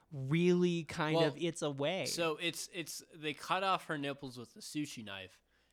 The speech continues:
Speaker 2: and then one of the people torturing her for presumably information is like, "Oh, no, wait, I got it." And he, he puts on, like, puppy ears and does, like, a puppy pose and then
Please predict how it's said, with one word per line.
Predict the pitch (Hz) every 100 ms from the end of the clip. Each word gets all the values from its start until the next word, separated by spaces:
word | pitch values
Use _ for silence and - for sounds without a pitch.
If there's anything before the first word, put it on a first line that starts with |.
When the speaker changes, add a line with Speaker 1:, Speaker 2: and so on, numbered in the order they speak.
| _
Speaker 2:
and | 120 135
then | 151 147 131 - - - - - - 120
one | 127 160
of | 165 139
the | 143
people | 151 127 120
torturing | - 160 160 143 117
her | 113 107 -
for | - 131 117 101 _
presumably | - 135 - 208 214 202
information | 196 - 151 151 170 202 202 _ _
is | 165
like, | 160 -
"Oh, | 240 220
no, | 196 262 208
wait, | 220 226 170
I | 226
got | 175 156 170
it." | 185
And | 160
he, | 131 107 - _ _
he | 127
puts | - 185 185 185
on, | 170 160 139 117 _ _ _ _ _ _
like, | 123 113 - _
puppy | - 131 123 151 170
ears | 185 202 196 - _ _ -
and | 135
does, | 135 151
like, | 147
a | 101 -
puppy | 135 131 165
pose | 165 175 196 202 - _ _
and | -
then | 135 135 117